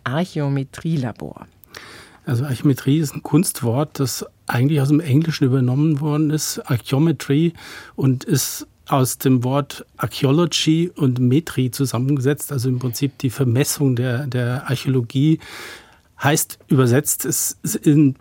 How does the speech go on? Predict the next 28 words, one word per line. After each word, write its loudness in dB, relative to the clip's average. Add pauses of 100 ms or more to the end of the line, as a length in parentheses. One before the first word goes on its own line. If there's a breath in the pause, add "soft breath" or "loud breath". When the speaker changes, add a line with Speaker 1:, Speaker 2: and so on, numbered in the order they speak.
(120)
Speaker 2:
naturwissenschaftliche 2
Methoden, 2
die -2
auf -2
die -2
Archäologie 0
oder -2
heute 2
grundsätzlich -2
auf -4
die -4
Kulturwissenschaften -2
angewandt -2
werden. -4 (560 loud breath)
Speaker 1:
Das -2
heißt -2
konkret -2
auch, 0
Sie -2
sind -2
eigentlich -4
kein -6
Archäologe, 0
sondern -2
Sie -6
sind -8
Naturwissenschaftler. -8 (100)
Speaker 2:
Exakt. -4